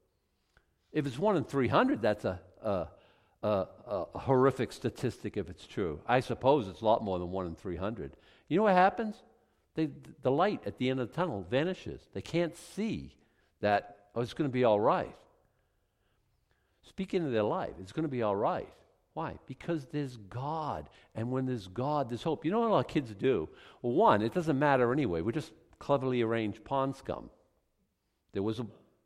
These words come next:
there was pond scum, lightning hit it, and factor in a few billion years, here we are. It's just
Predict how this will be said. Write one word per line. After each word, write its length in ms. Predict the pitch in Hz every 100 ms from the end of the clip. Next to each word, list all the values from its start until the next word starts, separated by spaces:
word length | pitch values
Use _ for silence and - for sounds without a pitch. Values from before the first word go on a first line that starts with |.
| _ _ _ -
there 100 | 110
was 300 | 131 - - -
pond 300 | - 123 113
scum, 300 | - 104 104
lightning 340 | 95 120 127 101
hit 200 | 101 95
it, 200 | 113 95
and 220 | 95 92 - - - - _
factor 360 | 113 117 - 123
in 60 |
a 40 | 113
few 200 | - 113
billion 340 | 113 113 110
years, 200 | 104 92
here 160 | 123 120
we 160 | 139
are. 220 | 151 78
It's 100 | 139
just 180 | 135 -